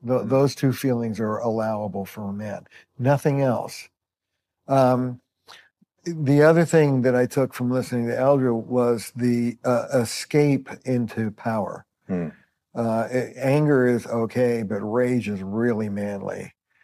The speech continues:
Speaker 1: And, uh, so a combination of cutting yourself off from your feelings,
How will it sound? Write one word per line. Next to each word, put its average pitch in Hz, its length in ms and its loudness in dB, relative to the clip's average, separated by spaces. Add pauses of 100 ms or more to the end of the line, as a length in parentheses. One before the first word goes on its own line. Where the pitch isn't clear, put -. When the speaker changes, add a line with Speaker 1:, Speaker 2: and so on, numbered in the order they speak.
(300)
Speaker 1:
And, 117 640 -2 (100)
uh, 117 400 0
so 135 440 4
a 135 160 2
combination 135 840 0
of 107 120 -6
cutting 131 320 0
yourself 120 500 -2
off 147 400 2
from 107 340 -6
your 104 160 -6
feelings, 110 600 -6